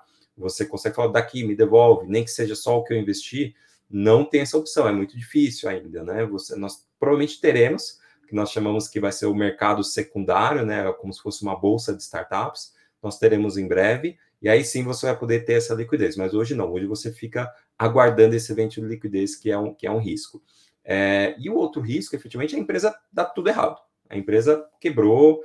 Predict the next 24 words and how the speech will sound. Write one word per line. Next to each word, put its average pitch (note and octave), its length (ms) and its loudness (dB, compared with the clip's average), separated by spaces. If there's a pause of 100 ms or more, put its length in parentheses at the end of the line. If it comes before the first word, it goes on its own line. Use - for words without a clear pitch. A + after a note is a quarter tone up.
(280)
é, G2 160 -4
nós A2 180 -2
tivemos C#3+ 360 2
já G#2+ 120 2
uma G2+ 120 -2
empresa G2+ 320 -4
aqui, G2 280 -10
por F#2 200 -4
exemplo, F#2 260 -6
que - 120 -20
quebrou C#3+ 360 -6
por D#3 180 -8
conta C3 280 -12
do D3 120 -8
covid, D3+ 580 -8
né, F#2+ 180 -8
dessas, - 500 -14 (420)
ah, F2+ 640 -6
de-, F#2 140 -4
dessas F#2 320 -4
que G2 80 -12
nós F#2+ 180 -6
já F#2+ 160 -4
investimos, A2+ 760 -6